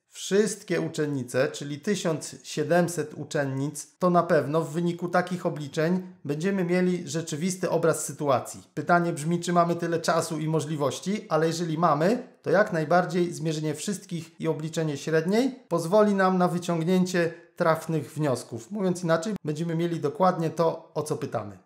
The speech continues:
Druga możliwość. Zmierzenie wzrostu każdej uczennicy grającej w drużynie koszykówki gimnazjum Sleepy Valley i obliczenie średniej. Zdecydowanie nie, bo wynik przesunie się w stronę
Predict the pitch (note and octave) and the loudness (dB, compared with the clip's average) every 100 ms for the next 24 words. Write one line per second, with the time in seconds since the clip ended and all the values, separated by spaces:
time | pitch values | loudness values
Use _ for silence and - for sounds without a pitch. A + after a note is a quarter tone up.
0 | _ C3+ F3+ G#3 D#3+ C3 A2+ A2 G2 F2+ | _ 0 6 8 6 4 -2 -6 -8 -12
1 | - - _ _ _ _ _ C#3 C3 D3+ | -18 -20 _ _ _ _ _ -8 -2 0
2 | F3+ G#3 F3+ C#3 D#3 F#3 F3+ D#3 - F3+ | 4 6 4 2 2 0 0 -8 -2 2
3 | F#3 D#3 D#3+ E3 E3 D3+ C#3+ C3+ G3+ G3+ | 2 2 -2 -2 -2 -2 -2 0 0 0
4 | - C#3+ D3 D#3 G3+ G3+ E3+ C#3 D3+ F3 | -4 4 6 6 4 2 0 0 -2 4
5 | F#3 F3+ E3+ F3+ F3 D#3+ - - F#2+ - | 4 4 0 -4 0 0 0 -10 -12 -10
6 | B2 C3+ C3 A#2 A#2 A2+ A#2+ A#2+ C3 E3+ | -4 0 0 0 -2 -4 -10 0 4 4
7 | E3+ D3+ D3+ C#3 A#2+ F3 D#3+ D3+ D3 - | 2 4 2 2 -2 0 2 0 -4 -12
8 | - - C#3 B2+ G2+ G2 F2+ F2 - C3 | -16 -4 2 2 0 -6 -14 -18 -16 -10
9 | A#2+ E3+ E3+ D#3+ F3 D#3 C#3+ D#3+ G3+ A#3 | -2 -2 -2 2 4 4 4 4 4 6
10 | D3 G#2+ - - D3 D3 E3 G#3 D3+ D3+ | 4 2 -8 2 4 6 6 4 4 2
11 | F#3 - - - - F3+ F3+ F#3 D#3+ D#3 | 0 -4 -18 -6 0 2 2 0 2 0
12 | D#3 F3 E3+ - G3 D#3+ C#3+ C#3+ F3 F3+ | 2 0 0 -2 4 4 6 6 4 0
13 | - | -10